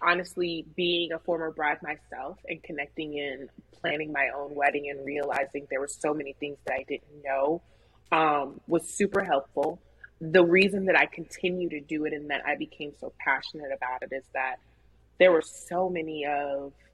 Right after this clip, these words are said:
there were so many, uh, clients planning for their own weddings. There were so many people in the city looking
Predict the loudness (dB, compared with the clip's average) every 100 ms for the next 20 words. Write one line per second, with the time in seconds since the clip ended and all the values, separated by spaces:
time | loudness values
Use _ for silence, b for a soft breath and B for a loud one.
0 | _ _ _ _ _ _ _ -2 0 2
1 | 0 2 2 0 -4 -12 -16 -14 -16 -16
2 | -18 -12 -8 2 2 2 0 -4 -4 -6
3 | -4 -2 -2 -4 -6 -4 -2 -4 -6 -10
4 | -10 -10 -10 -10 -10 -2 -2 2 0 2
5 | -2 -4 -2 0 -2 -4